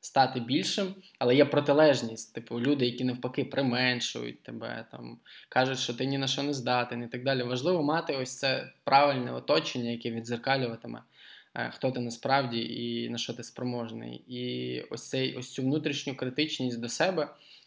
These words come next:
так само потрібно відпра-, випрацьовувати і жити у світі важливо. Тоді, мені здається, що проблем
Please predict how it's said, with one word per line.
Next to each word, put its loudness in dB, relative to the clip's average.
так -6
само 0
потрібно -4
відпра-, -6
випрацьовувати 0
і 0
жити 6
у 2
світі 2
важливо. -4
Тоді, 0
мені -2
здається, -2
що -6
проблем 0